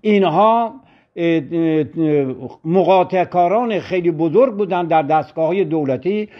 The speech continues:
که جاده ها را می‌ساختن، پل ها را می‌ساختن، فرودگاه ها را می‌ساختن. خیلی اینا کارشون خوب بود، خیلی کارشون در سطح بالا بود، اما با وجود این بسیار هم دست و دلباز بودن.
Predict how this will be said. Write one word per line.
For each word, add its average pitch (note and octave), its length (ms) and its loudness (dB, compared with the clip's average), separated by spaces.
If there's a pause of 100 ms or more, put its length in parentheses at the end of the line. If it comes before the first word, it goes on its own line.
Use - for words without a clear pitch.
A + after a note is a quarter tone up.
(240)
که F#3+ 120 4
جاده D#3+ 420 2
ها D3+ 240 2
را A#3 140 -2
می‌ساختن، E3+ 880 -4 (280)
پل F#3 220 4
ها E3 280 4
را A3 160 0
می‌ساختن، F3 880 -6 (220)
فرودگاه E3 520 4
ها E3+ 160 4
را A#3+ 140 0
می‌ساختن. F3+ 680 -6 (240)
خیلی C#4+ 300 0
اینا G3+ 160 0 (180)
کارشون G#3 720 -2 (1000)
خوب C4 300 2
بود، B2+ 220 -4
خیلی A#3 400 0
کارشون F3 380 -2
در D#3 160 -2
سطح F3+ 360 -6
بالا D3+ 280 -4
بود، A3+ 180 -2 (340)
اما D3 460 0 (320)
با E3 220 4
وجود D3 320 -2
این G3+ 400 -4 (280)
بسیار F#3+ 460 2
هم G3 380 -4
دست D#3+ 320 -2
و E3+ 60 -4
دلباز E3 580 2
بودن. A#2+ 420 -8